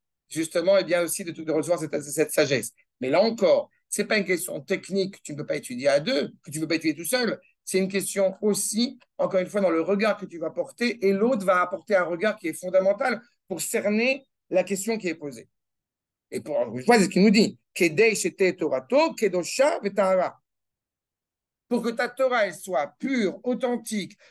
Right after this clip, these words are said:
que tu aies vraiment le sentiment que tu te rattaches à Akadosh Baruch Hu. Maintenant, je répète ce que moi aussi m'a dit David. Est-ce qu'on peut étudier un texte sans tous ces paramètres-là ? La réponse, oui.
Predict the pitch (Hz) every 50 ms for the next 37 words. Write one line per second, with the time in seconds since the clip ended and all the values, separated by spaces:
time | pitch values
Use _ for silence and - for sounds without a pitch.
0 | _ _ 214 208 202 190 202 202 - - 180 175 180 160 156 185 247 254 247 220
1 | 226 226 220 208 208 214 214 - 170 170 - 196 196 196 196 165 170 160 156 156
2 | 147 143 147 151 127 120 123 120 120 117 - 123 123 147 165 165 190 - - 180
3 | 156 160 160 160 165 156 151 151 160 165 208 220 302 311 247 143 - - _ _
4 | _ _ _ _ - 254 262 233 - - - 269 269 262 247 226 202 - 226 254
5 | 247 240 220 233 190 208 196 180 196 220 214 190 185 - - 185 196 190 185 143
6 | - _ - 214 208 180 202 - - - - _ _ _ _ _ - - - -
7 | 247 254 233 247 - 269 269 240 - 240 214 - - 196 180 185 190 185 180 175
8 | - - - 175 156 165 208 269 302 302 - - _ _ _ _ _ - - 190
9 | 190 214 214 196 208 269 311 339 320 202 - - - - 185 196 214 233 226 -
10 | - - _